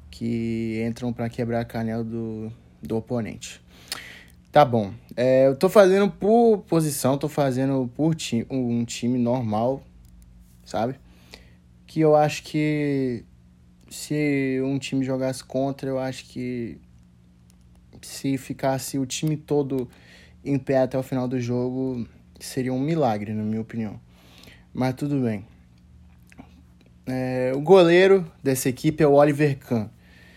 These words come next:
É, ele era porra louca mesmo. Ele era maluco.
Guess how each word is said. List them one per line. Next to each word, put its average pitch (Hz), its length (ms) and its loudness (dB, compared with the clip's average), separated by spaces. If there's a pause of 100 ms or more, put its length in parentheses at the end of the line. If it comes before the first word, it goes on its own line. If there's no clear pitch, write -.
(560)
É, 127 640 2
ele 156 100 2
era 175 180 8
porra 190 320 2
louca 190 320 0
mesmo. 110 440 -2 (500)
Ele 123 240 -6
era 139 180 0
maluco. 156 540 -2